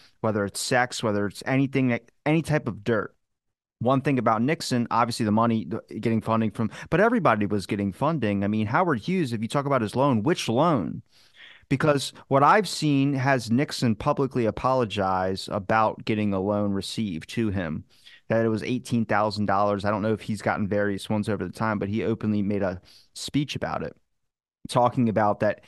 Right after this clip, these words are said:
it was because it's hard to finance a campaign with your own money, or as a president, it's hard to because we have all these, and he explained the process of it.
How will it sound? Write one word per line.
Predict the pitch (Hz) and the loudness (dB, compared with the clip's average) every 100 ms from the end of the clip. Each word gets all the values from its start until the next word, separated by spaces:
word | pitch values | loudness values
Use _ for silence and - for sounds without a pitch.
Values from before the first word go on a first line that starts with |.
| - - | -20 -6
it | 117 | 0
was | 117 120 110 | 2 2 0
because | - 123 120 113 104 | -4 -2 0 0 0
it's | 98 | -6
hard | - 113 110 - | 2 4 4 0
to | |
finance | 104 110 110 107 - | 0 0 2 0 -4
a | |
campaign | - 107 101 - 104 104 | -4 -2 -2 -2 -2 0
with | 101 101 | -2 -2
your | 104 | 0
own | 104 101 | 0 0
money, | 101 101 101 | 0 0 0
or | 98 101 | 2 2
as | 101 101 | 2 0
a | 104 | -4
president, | - 107 101 101 | 0 0 0 -2
it's | 98 | -2
hard | - 104 101 | 0 0 0
to | - 101 | -4 -4
because | 98 104 | -2 -4
we | 107 | -2
have | 104 | 0
all | 104 104 | 0 0
these, | 107 110 | -2 -2
and | 113 | -2
he | 110 | -2
explained | 104 - 156 170 151 | -4 -6 -2 0 0
the | 117 | 0
process | 160 185 160 98 - | 0 -2 -2 -6 -4
of | 107 | -4
it. | - | -6